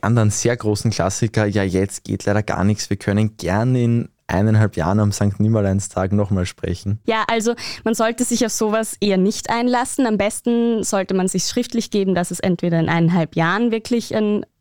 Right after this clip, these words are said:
Speaker 2: höheres Gehalt gibt oder man sagt, „Nein, mein Anliegen erfordert einen früheren Termin, da ich jetzt was vorweisen kann, das eine Anpassung rechtfertigt.“ Und wenn's jetzt gerade zeitlich für Sie ungünstig ist, warum machen wir dann nicht einen Termin in den nächsten vier Wochen aus?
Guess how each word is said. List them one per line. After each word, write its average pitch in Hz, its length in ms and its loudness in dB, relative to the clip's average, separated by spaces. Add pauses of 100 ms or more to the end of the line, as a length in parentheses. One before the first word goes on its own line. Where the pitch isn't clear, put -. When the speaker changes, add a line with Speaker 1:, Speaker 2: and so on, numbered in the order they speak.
Speaker 2:
höheres 214 400 0
Gehalt 190 480 -2
gibt 240 300 0 (400)
oder 269 260 2
man 277 220 2
sagt, 254 360 -2
„Nein, 196 320 0
mein 214 140 0
Anliegen 208 500 2
erfordert 180 440 -2
einen 175 180 2
früheren 247 480 0
Termin, 220 440 0
da 165 120 0
ich - 140 -6
jetzt 190 420 -4
was 185 180 -4
vorweisen - 540 -4
kann, 226 240 0
das 214 180 -2
eine 196 140 0
Anpassung 180 520 0
rechtfertigt.“ 233 800 -2 (500)
Und 226 560 0
wenn's 208 280 0
jetzt 190 320 0
gerade 196 320 -2
zeitlich 208 460 0
für 208 100 0
Sie 196 140 0
ungünstig 202 500 0
ist, 196 220 -2
warum 180 220 2
machen 170 260 0
wir 165 60 2
dann 165 140 0
nicht 170 200 0
einen 165 140 2
Termin 170 340 2
in 220 80 4
den 170 220 -2
nächsten 190 280 -4
vier 180 240 -2
Wochen 175 300 -4
aus? - 420 -4